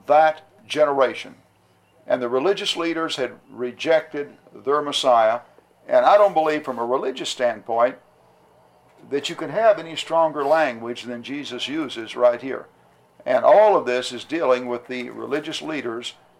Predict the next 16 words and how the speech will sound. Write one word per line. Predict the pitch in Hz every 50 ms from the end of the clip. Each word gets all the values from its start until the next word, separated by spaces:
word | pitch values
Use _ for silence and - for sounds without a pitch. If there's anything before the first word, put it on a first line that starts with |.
| _ _ _
uh, | - - 123 113 113 117 120 120
in, | 131 135 135
in | 131 127 135 - 135 147 147
his | 131 117
own | 135 135 135 135
country | - - 123 110 - - 113 113
who | 110 117 123
have | 120 117 117
rejected | 120 117 - 139 135 127 - - 98
him. | 98 110 - - - _ _ _ _ - _ _ - - - -
Okay, | 151 - - 175 151
now | 151 175 175 151 123 123
it's | 123 -
from | - - 135 120 131
that | 175 226 226 -
background | - 160 147 127 - 123 123 123 120 127 131 127